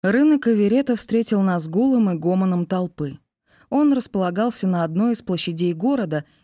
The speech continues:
и выплёскивался многочисленными лавочками на отходящей от неё улочке. Только тут я по-настоящему оценила любовь местных жителей к ярким краскам и нарядам.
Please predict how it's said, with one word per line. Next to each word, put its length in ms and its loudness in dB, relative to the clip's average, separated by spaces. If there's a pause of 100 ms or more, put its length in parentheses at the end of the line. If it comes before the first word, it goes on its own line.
и 160 -2
выплёскивался 840 -4
многочисленными 880 -2
лавочками 720 -4 (240)
на 140 -2
отходящей 640 -6
от 100 -8
неё 240 -2
улочке. 600 -8 (580)
Только 320 0
тут 280 -4
я 280 0
по-настоящему 800 -2
оценила 460 0
любовь 400 -2
местных 400 -4
жителей 440 -4
к 60 -18
ярким 460 -4
краскам 460 -4
и 20 -2
нарядам. 560 -6